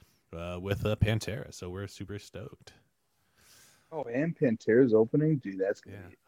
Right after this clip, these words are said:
Speaker 1: Well, what they're
Speaker 2: be a good
Speaker 1: doing for
Speaker 2: show.
Speaker 1: this tour is they're playing two days in every city, a Friday and a Sunday, and then each Friday will have two different openers, and each Sunday will have two different openers. The same openers throughout the tour, but,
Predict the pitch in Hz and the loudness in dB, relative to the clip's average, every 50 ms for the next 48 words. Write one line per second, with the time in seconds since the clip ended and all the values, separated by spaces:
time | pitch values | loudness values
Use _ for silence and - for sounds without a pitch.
0 | _ _ - 139 156 160 156 147 117 127 127 131 151 160 - - 175 160 139 127 | _ _ 2 4 6 6 6 4 0 -2 -2 0 0 2 6 6 6 6 8 8
1 | 143 151 165 160 - - 147 - 139 131 - - - - 127 135 139 131 120 113 | 8 10 8 8 6 6 6 8 8 6 4 2 0 4 6 6 8 8 6 4
2 | 107 101 - - - _ _ _ _ _ _ _ _ _ - 113 113 - - 135 | 2 0 -2 -8 -16 _ _ _ _ _ _ _ _ _ -4 -4 -4 0 2 4
3 | 131 127 117 110 - - 147 143 131 131 127 127 127 120 113 110 98 101 104 101 | 4 4 4 2 0 2 4 6 6 8 8 6 6 4 2 -2 -4 -4 -4 -2
4 | 107 107 104 - - - 107 101 92 87 82 82 82 76 90 90 - - 98 95 | -2 -2 -4 -4 -6 -6 -4 -4 -4 -4 -4 -6 -6 -6 -8 -8 -4 -2 0 0
5 | 98 101 104 101 95 92 90 87 - - 101 95 87 82 82 82 80 78 78 78 | 2 2 0 0 -2 -4 -6 -8 -8 -10 -10 -10 -10 -12 -14 -16 -14 -14 -16 -16
6 | 85 - _ _ _ _ _ _ _ _ - 90 92 95 92 92 90 90 87 87 | -18 -20 _ _ _ _ _ _ _ _ -16 -14 -12 -12 -10 -8 -6 -6 -6 -6
7 | 87 90 87 - _ _ _ _ _ _ _ _ - 113 120 127 110 - - - | -6 -10 -12 -16 _ _ _ _ _ _ _ _ -6 -2 -2 -2 -2 -4 -6 -4
8 | - 113 98 101 101 101 104 101 98 98 95 92 - 98 95 90 90 - - - | -2 0 0 0 2 0 0 0 -2 -2 -4 -4 -4 -4 -4 -4 -4 -6 -8 -4
9 | - 113 104 104 98 - 104 90 90 92 92 - 92 90 87 87 87 87 - - | -4 -2 -2 -2 -2 -4 -4 -4 -4 -4 -4 -4 -6 -6 -8 -10 -12 -14 -16 -16
10 | - 85 85 87 85 - - - 87 85 85 80 78 76 76 78 78 76 80 76 | -18 -16 -16 -16 -14 -14 -14 -14 -14 -14 -14 -16 -16 -16 -16 -16 -16 -16 -18 -18
11 | - - - 80 82 - 85 78 78 76 - 80 78 76 76 - - - 110 - | -18 -18 -16 -16 -16 -16 -16 -16 -18 -18 -18 -18 -18 -18 -20 -18 -14 -12 -12 2
12 | - 165 165 156 135 117 107 107 - 104 98 95 90 90 - - - 95 87 82 | 6 6 8 8 6 6 4 4 2 0 -4 -8 -8 -12 -12 -12 -10 -8 -8 -8
13 | - 85 - - 107 90 82 80 85 85 82 | -8 -10 -10 -10 -10 -10 -10 -12 -16 -18 -20